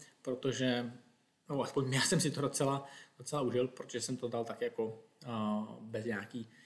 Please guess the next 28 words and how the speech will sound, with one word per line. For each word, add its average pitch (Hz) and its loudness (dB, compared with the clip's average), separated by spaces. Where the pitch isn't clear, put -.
větší - -4
přípravy, 113 0
myslím, 117 -4
v - -20
celku, 120 -4
v - -18
celku 131 -10
solidně. 123 -2
Takže, 135 2
takže 156 4
tak. 143 0
Eh, 113 2
závěrem 180 2
bych 170 2
chtěl 185 2
poděkovat 156 4
všem 110 0
předplatitelům 165 2
a 127 -2
podporovatelům 131 0
projektu 139 2
Pohledem 127 2
trenéra. 165 0
V - -20
poslední 170 2
době 156 6
tam, 143 2
eh, 107 2